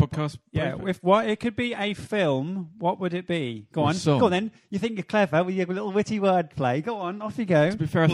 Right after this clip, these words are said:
Speaker 1: think
Speaker 3: the,
Speaker 1: it
Speaker 3: what's the subject?
Speaker 2: Um, um, oh, that's a point.
Speaker 1: Well, you gave us one for Lewis
Speaker 3: That's
Speaker 1: Grabban earlier, didn't you? I think.
Speaker 2: Oh, no, the Man City game.
Speaker 3: Man City game?
Speaker 2: Yeah.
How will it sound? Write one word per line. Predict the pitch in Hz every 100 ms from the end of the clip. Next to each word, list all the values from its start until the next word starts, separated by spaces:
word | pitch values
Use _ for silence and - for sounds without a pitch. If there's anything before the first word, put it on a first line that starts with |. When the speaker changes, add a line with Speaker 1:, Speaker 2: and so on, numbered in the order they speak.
| 196
Speaker 1:
think |
Speaker 3:
the, | 190
Speaker 1:
it |
Speaker 3:
what's | 165 -
the |
subject? | 139 165 123 101 95 - _ -
Speaker 2:
Um, | 139 151 156 -
um, | 160 160 160
oh, | 151 156
that's | 117 113
a |
point. | - 110 107 - _ _
Speaker 1:
Well, | 147
you | 165
gave | 175 220
us | 185
one | - 131
for | -
Lewis | 127 123
Speaker 3:
That's | 165 170
Speaker 1:
Grabban | 127
earlier, | 101 98
didn't | 110 135 -
you? | 110 - _ _ _ _ _
I | -
think. | - 120 - -
Speaker 2:
Oh, |
no, | 170
the | 185
Man | 196 208
City | - 196 156
game. | 127 104 98 _ _ _ _ _ _ _ _ _ _ _ - _ _ _ _ _ _ _ _ _
Speaker 3:
Man | 127 151
City | 147 131 120
game? | 98 104 123
Speaker 2:
Yeah. | 110 104